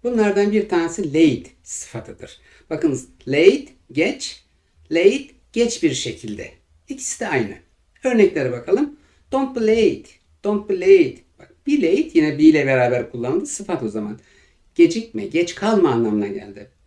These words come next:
Be late, geç kalmak. Don't be late, geç kalma. Don't come late. Burada da come fiili kullanıldı. Don't come late, geç gelme. Şimdi bunları emir cümleleri yaptık böylece.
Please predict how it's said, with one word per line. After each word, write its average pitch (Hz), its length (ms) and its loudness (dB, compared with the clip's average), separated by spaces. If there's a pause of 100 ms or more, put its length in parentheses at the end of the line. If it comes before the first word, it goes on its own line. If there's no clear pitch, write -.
(120)
Be 233 60 -4
late, 190 480 -4 (200)
geç 185 260 2
kalmak. 101 520 -10
Don't 214 300 -4
be 196 40 -6
late, 165 380 0 (100)
geç 180 260 -8
kalma. 127 420 -2 (880)
Don't - 280 6
come 202 280 2
late. 151 400 2 (720)
Burada 143 220 -6
da 160 140 -4
come 202 260 -4
fiili 220 220 -4
kullanıldı. 113 640 -6 (220)
Don't 233 300 -6
come 196 180 4
late, 156 440 2
geç 180 280 -2
gelme. 175 500 4 (920)
Şimdi 131 320 -6
bunları 135 280 -6
emir 233 260 -4
cümleleri 127 420 2
yaptık 107 380 -8
böylece. - 440 -18